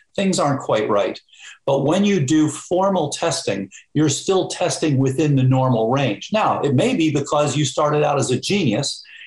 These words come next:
and you've dropped down into the normal range. And indeed, we had one person who was a, who had won his math competition for his entire state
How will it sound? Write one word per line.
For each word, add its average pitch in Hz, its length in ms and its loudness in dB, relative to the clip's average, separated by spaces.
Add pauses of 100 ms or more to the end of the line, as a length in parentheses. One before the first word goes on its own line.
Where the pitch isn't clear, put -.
(120)
and 143 140 2
you've 135 200 0
dropped 143 360 0
down 131 220 2
into 127 120 2
the 117 80 0
normal 123 320 0
range. 135 320 0
And 107 100 -2
indeed, 120 320 0
we 117 100 2
had 117 180 0
one 127 240 0
person 127 440 -2 (360)
who 139 140 2
was 120 240 2
a, 104 300 0 (260)
who 147 100 2
had 127 100 2
won 156 300 2
his 127 220 0
math 143 380 0
competition 123 640 -2
for 120 160 -2
his 113 120 -2
entire 110 420 -2
state - 640 -4